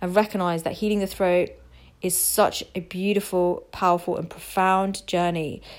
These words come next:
It's so deeply connected to the womb. It's so deeply connected to the heart, the breath. All of this is inherently related to not just our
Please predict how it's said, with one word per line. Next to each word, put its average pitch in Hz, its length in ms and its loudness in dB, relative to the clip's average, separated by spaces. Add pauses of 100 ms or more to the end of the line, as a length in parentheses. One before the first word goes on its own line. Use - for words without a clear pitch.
(100)
It's 180 160 -4
so 196 160 2
deeply 208 420 0
connected 196 440 -4
to 175 100 -4
the 165 80 -2
womb. 185 520 2 (360)
It's - 140 -8
so 190 120 2
deeply 202 520 0
connected 185 420 -4
to 180 80 -6
the 175 80 -6
heart, 180 720 2 (560)
the 170 500 2 (220)
breath. 196 720 2 (520)
All 254 280 8
of 220 140 4
this 175 460 0
is - 420 -2 (400)
inherently 170 1000 2 (640)
related 190 680 2
to 180 200 0
not 214 220 -2
just 254 260 -2
our 175 440 6